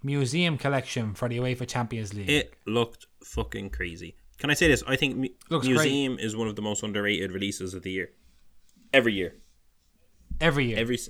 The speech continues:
Speaker 2: like,
Speaker 1: Yeah,
Speaker 2: since
Speaker 1: yeah,
Speaker 2: I've
Speaker 1: yeah,
Speaker 2: been
Speaker 1: yeah.
Speaker 2: here, it's consistently an undervalued,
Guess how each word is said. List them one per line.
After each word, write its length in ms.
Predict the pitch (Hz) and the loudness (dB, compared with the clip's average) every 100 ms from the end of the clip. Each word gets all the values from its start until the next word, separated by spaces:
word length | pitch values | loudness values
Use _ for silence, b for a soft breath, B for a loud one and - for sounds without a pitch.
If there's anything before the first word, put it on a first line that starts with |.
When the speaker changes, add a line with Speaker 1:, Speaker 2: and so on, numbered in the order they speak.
| - | -2
Speaker 2:
like, 120 | 127 | 0
Speaker 1:
Yeah, 80 | 123 | 2
Speaker 2:
since 160 | 131 131 | 2 4
Speaker 1:
yeah, 60 | |
Speaker 2:
I've 80 | 123 | 4
Speaker 1:
yeah, 60 | 107 | 4
Speaker 2:
been 120 | 120 | 2
Speaker 1:
yeah. 60 | |
Speaker 2:
here, 220 | 127 139 - _ _ _ - - | 2 0 -4 _ _ _ -8 -6
it's 160 | - | -6
consistently 760 | - 117 101 127 120 - 104 104 | -6 -6 -2 -2 -2 -2 -2 -2
an 140 | 101 - | -4 -8
undervalued, 720 | 104 101 95 95 95 92 85 | -6 -2 -2 -2 -4 -6 -8